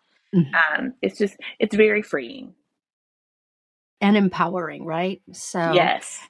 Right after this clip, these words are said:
Speaker 1: and the blessing that you'll bring by saying no to someone.
Speaker 2: Right, because that then opens them up to find someone else who is the yes person for that.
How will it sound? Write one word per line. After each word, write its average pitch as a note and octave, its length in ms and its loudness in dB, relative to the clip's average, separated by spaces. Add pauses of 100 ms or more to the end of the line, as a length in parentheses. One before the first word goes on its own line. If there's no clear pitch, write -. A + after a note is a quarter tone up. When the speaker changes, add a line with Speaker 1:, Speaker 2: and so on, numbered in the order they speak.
Speaker 1:
and A#3+ 200 2
the A3+ 60 0
blessing A#3 560 0
that F#3+ 180 2
you'll F#3+ 160 0
bring G#3+ 480 0
by F3 160 2
saying G#3 480 0
no F#3 540 0 (180)
to F#3 100 -8
someone. E3+ 640 -4 (1080)
Speaker 2:
Right, A#3+ 320 -4
because F#3 280 -2
that F#3 300 -14 (260)
then F#3 300 4
opens E3+ 280 -2
them A#3 140 -2
up - 180 -8
to F3+ 100 -6
find E3 340 -12
someone E3 240 -2
else E3+ 320 -4
who E3 120 2
is D#3+ 220 0
the D3+ 100 -4
yes C3+ 260 -6
person - 340 -20
for - 140 -14
that. - 180 -6